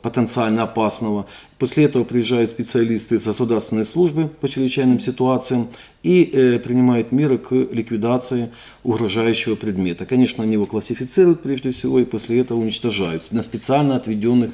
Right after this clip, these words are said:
местах. Поэтому, к счастью, э, на территории Николаевской области, ну, я не владею, во всяком случае, такими сведениями, чтобы где-то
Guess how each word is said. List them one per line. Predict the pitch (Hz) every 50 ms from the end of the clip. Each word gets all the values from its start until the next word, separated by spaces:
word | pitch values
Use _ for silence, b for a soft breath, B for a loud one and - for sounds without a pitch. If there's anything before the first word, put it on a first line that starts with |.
| -
местах. | 120 123 - - - - 69 - - B B B B B B 196 190 B -
Поэтому, | 139 151 147 151 147 147 139 131 127 B B B B B B B B B B B B B _ _ -
к | -
счастью, | - - 165 151 139 - - - 131 123 117 110 104 - -
э, | - 117 113 110 110 107 107 107
на | 123 127
территории | - 147 131 120 - 127 120 110 107
Николаевской | 110 107 117 131 147 165 165 151 - - 151 147
области, | 139 131 135 127 - - 127 123 110 101 - - - - -
ну, | - 113 107 113 123 127 120 101 82 78
я | 98 113 135 139
не | 135
владею, | 131 139 139 131 123 113 110
во | 101
всяком | - - 110 - 120 107
случае, | - - 127 113 - 127 107
такими | 107 - 117 110
сведениями, | 104 - 127 135 131 127 107
чтобы | - - 113 104 104
где-то | 95 95 104 123 131 131 - 120